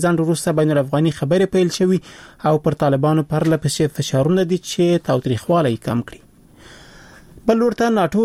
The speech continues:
یو ځل بیا وویل چې افغانستان کې باید تاوتریخوالی ودرېږي چې سولې ته لاره هواره شي. ناټو پر خپله رسمي ټویټر پاڼه لیکلي، د ملګرو ملتونو وروستی راپور څرګندوي چې د افغانستان د دولت ضد مخالفان د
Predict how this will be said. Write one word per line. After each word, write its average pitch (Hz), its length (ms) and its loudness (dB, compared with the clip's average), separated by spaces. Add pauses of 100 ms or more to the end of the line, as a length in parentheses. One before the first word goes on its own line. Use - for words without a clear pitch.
یو 214 80 2 (100)
ځل 185 180 2
بیا 190 140 2
وویل 180 260 2
چې 170 160 -2
افغانستان 156 500 0
کې 143 220 -2
باید 151 240 2
تاوتریخوالی 147 640 0
ودرېږي 180 560 0
چې 180 160 0
سولې 190 340 0
ته 127 160 0
لاره 113 300 0
هواره 113 360 0
شي. 135 200 0
ناټو 143 320 0
پر 135 100 -2
خپله 147 300 0
رسمي 156 260 0
ټویټر 143 400 -2
پاڼه 160 300 0
لیکلي، 180 320 0 (100)
د 160 140 2
ملګرو 165 340 0
ملتونو 160 380 0
وروستی 185 460 0
راپور 175 340 0
څرګندوي 160 500 2
چې 170 60 2 (520)
د 147 80 2
افغانستان 147 480 0
د 139 80 -2
دولت 156 400 0 (140)
ضد 185 220 0
مخالفان 175 520 0
د 147 160 0